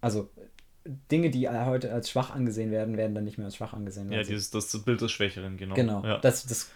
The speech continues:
Speaker 1: fällt, verfällt halt
Speaker 2: Mhm.
Speaker 1: dann, weil es gibt kein, nichts ist jetzt, ist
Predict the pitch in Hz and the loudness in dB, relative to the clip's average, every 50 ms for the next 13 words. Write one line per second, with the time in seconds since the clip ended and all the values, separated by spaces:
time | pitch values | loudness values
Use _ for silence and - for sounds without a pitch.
0 | - 131 - 147 135 139 143 - - 127 - - 123 123 98 123 - - 110 107 | -8 0 4 4 4 4 2 0 0 -2 2 4 4 4 6 4 2 2 0 0
1 | 104 101 113 107 107 107 - - - - - - - - - - - - - - | 0 2 2 2 2 2 0 -4 -12 -20 -20 -20 -20 -20 -20 -20 -20 -20 -20 -12
2 | - 120 - - - - 143 135 - - - - 123 107 107 107 107 - - - | -10 -8 -8 -8 -6 -6 -8 -8 -8 -10 -6 -4 -2 -2 -2 -2 -4 -6 -14 -20
3 | - - - 123 135 139 139 - - - - 127 - - 120 113 - - - - | -20 -8 0 0 0 0 0 -4 -8 -10 -8 -8 -4 -2 -2 -2 -2 -6 -12 -14
4 | - - 233 - - - - - | -14 -16 -14 -10 -8 -8 -8 -8